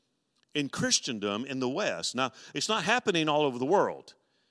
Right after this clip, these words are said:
In fact, places around the world, people are being delivered th-, from this kind of stuff, but here we're shifting more in alignment with it than we are differentiating from it. So, so that's kind of where our text comes in tonight. Now, our text, to, to give you the <laughs> context,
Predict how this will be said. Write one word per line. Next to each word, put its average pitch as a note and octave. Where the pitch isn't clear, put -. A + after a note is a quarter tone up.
In A#2+
fact, F3+
places F3
around D3
the C3+
world, F#3
people F3
are D3+
being C#3+
delivered E3
th-, B2+
from A#2+
this G#2+
kind A2
of D#2
stuff, G2+
but A#2+
here G3+
we're D#3+
shifting D#3+
more E3
in C3
alignment C#3+
with F#2+
it G#2
than C3+
we C3+
are B2
differentiating A2+
from D2+
it. -
So, F3
so F3
that's F#3
kind G3
of F#3
where D#3+
our C3+
text -
comes B2
in F#3
tonight. A2+
Now, C#3+
our D3
text, G3
to, D#3
to D3
give F3
you D#3
the C#3+
<laughs> -
context, D#3